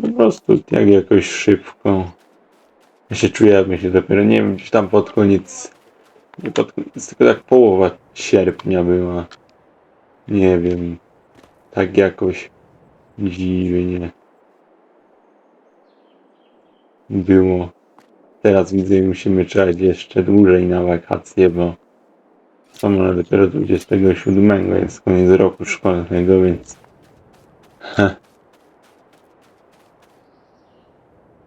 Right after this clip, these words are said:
No, nie, nie lubią nas. Nie dość, że drugiego września musimy zaczynać. Czy no dobrze, no. To akurat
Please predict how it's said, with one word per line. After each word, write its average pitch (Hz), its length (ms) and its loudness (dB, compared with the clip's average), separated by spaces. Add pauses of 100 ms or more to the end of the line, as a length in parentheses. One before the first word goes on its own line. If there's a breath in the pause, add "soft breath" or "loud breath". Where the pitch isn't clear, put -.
(1000)
No, 135 160 2
nie, 151 240 4
nie 147 220 6
lubią 123 440 0
nas. 98 420 -16
Nie 117 140 4
dość, 110 220 4
że 113 100 0
drugiego 104 480 4
września 117 600 -2
musimy 107 500 -2
zaczynać. 101 560 -2 (1120)
Czy - 160 -4
no 104 120 4
dobrze, 90 500 2
no. 85 160 -2 (1600)
To 98 180 0
akurat 92 600 -4